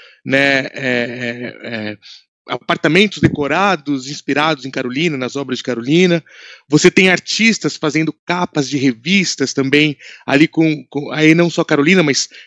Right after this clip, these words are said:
figuras negras ali, é, importantes, é, é, enfim. E, e você tem, o, o Ferrez vai dizer da Carolina como um artigo de consumo.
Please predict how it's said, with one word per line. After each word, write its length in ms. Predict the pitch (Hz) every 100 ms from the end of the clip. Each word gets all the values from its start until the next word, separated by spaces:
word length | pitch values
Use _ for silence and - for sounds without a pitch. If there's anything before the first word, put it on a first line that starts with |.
| -
figuras 720 | 160 135 202 185 131 - - - -
negras 600 | 135 156 190 160 143 135 135
ali, 500 | 135 165 190 175 147 - _ -
é, 760 | 127 120 120 113 117 120 120 - -
importantes, 1200 | 147 - 131 - 156 196 214 190 170 - 139 113
é, 340 | 123 120 120 -
é, 460 | 127 117 110 104 95 - - _
enfim. 440 | 180 185 208 156 104 - -
E, 240 | - -
e 40 | 175
você 280 | 170 -
tem, 300 | - 190 196
o, 300 | 160 143 131
o 20 | 139
Ferrez 500 | - 160 170 214 160
vai 140 | 180
dizer 580 | - - 175 202 202 - _ -
da 100 | 147
Carolina 420 | 160 151 170 175
como 240 | - 175
um 100 | 175
artigo 380 | 170 - 180 165
de 100 | 156
consumo. 680 | - 175 160 - 143 127 120